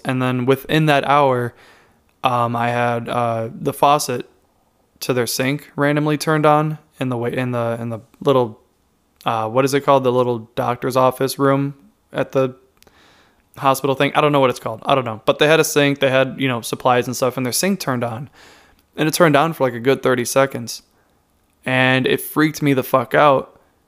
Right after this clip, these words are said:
because before that happened, I just felt super weird. And then the sink turned on, and I just stared at it, and it kept going. So I took a picture of it,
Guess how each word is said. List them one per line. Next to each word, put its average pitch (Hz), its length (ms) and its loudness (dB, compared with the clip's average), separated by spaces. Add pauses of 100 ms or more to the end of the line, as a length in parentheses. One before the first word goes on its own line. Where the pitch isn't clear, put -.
(180)
because 127 540 2 (240)
before 139 340 4
that 127 160 2
happened, 135 420 0
I 120 100 0
just 117 200 -6
felt 127 240 2
super 123 320 -6
weird. 120 420 2 (540)
And 131 140 2
then 135 100 2
the 123 100 -2
sink 160 280 0
turned 123 240 -2
on, 117 240 -2
and 117 120 -4
I 120 80 -2
just - 360 -8
stared 151 320 4
at 120 160 -2
it, 123 140 -2
and 131 140 -4
it 127 80 -4
kept - 280 -6
going. 135 400 4
So 131 160 -2
I 120 60 0
took 131 220 -2
a 127 40 -8
picture 160 400 0
of 120 100 -2
it, 123 260 -2